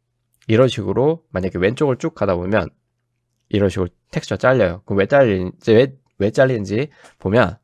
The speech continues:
여기 이미지 텍스처 보시면 이 이미지 텍스처 공간을 넘어가 버리면 이렇게 이미지가 잘리게 돼요. 그래서 여기가 잘리는 거예요. 이해가 됐죠? 그래서 되도록이면 이 이미지가 이 이미지 텍스처 공간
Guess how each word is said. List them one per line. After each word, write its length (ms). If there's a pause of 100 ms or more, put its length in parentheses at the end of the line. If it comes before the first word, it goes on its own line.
(380)
여기 160
이미지 300
텍스처 280
보시면 420 (1900)
이 80
이미지 360
텍스처 260
공간을 400
넘어가 360
버리면 360
이렇게 520 (340)
이미지가 360
잘리게 420
돼요. 340
그래서 220
여기가 260
잘리는 400
거예요. 180 (920)
이해가 200
됐죠? 340
그래서 320
되도록이면 760 (460)
이 80
이미지가 760 (140)
이 100
이미지 480
텍스처 340
공간 320